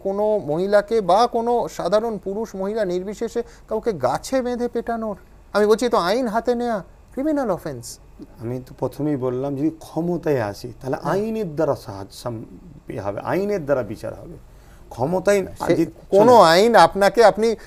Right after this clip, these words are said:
Speaker 1: মুখ্যমন্ত্রী হলেও কোনো আইন আপনাকে এই অধিকার দেবে না
Speaker 2: না,
Speaker 1: যে
Speaker 2: আমাকে একটু
Speaker 1: কাউকে
Speaker 2: বলতে দেন।
Speaker 1: গাছে
Speaker 2: অবশ্যই
Speaker 1: বেঁধে
Speaker 2: অন্যায়,
Speaker 1: পেটানো।
Speaker 2: অন্যায়কারীকে থামে বেঁধেও, উম, জেলের মধ্যেও পিটানো হয়,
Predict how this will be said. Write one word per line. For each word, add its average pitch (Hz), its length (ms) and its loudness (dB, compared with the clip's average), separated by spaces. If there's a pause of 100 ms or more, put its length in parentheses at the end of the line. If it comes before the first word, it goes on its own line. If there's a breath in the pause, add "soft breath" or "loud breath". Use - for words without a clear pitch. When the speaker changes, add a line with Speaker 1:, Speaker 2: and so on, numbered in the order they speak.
(140)
Speaker 1:
মুখ্যমন্ত্রী 247 640 4
হলেও 254 340 10
কোনো 240 380 2
আইন 220 280 4
আপনাকে 202 340 2
এই 202 100 4
অধিকার 190 420 4
দেবে 185 220 4
না 208 100 2
Speaker 2:
না, - 0 -
Speaker 1:
যে - 60 2
Speaker 2:
আমাকে 175 280 2
একটু 151 180 -6
Speaker 1:
কাউকে 170 240 2
Speaker 2:
বলতে 180 100 2
দেন। 202 100 -4
Speaker 1:
গাছে 151 120 10
Speaker 2:
অবশ্যই 180 240 8
Speaker 1:
বেঁধে 196 200 8
Speaker 2:
অন্যায়, 160 180 6
Speaker 1:
পেটানো। 151 100 8
Speaker 2:
অন্যায়কারীকে 156 720 2
থামে 139 340 -2
বেঁধেও, 127 320 0
উম, 127 380 -6
জেলের 131 300 0
মধ্যেও 131 300 -2
পিটানো 110 400 -8
হয়, 117 180 -8